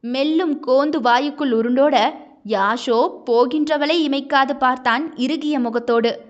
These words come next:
குப்பை தொட்டியில் கிடந்த கிரீட்டிங் கார்டோ சிரித்தது. அணிய விருப்பமில்லை, அடிக்கவே விருப்பம்.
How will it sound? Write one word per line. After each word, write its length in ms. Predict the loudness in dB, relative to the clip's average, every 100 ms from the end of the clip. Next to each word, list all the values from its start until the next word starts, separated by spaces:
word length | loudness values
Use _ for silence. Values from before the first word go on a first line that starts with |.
| _ _ _
குப்பை 480 | -16 -10 -2 0 0
தொட்டியில் 420 | -2 -2 -4 -4
கிடந்த 280 | -2 0 0
கிரீட்டிங் 440 | -2 -4 -2 -4
கார்டோ 320 | 0 0 2 -2
சிரித்தது. 560 | -6 -6 -4 -2 0 -2 -8 -20 _ _ _
அணிய 360 | -6 -4 -4 -4
விருப்பமில்லை, 580 | -4 -4 0 0 2 0 -2 -4
அடிக்கவே 540 | -2 -2 -2 -2 0
விருப்பம். 400 | -2 -4 -4 -6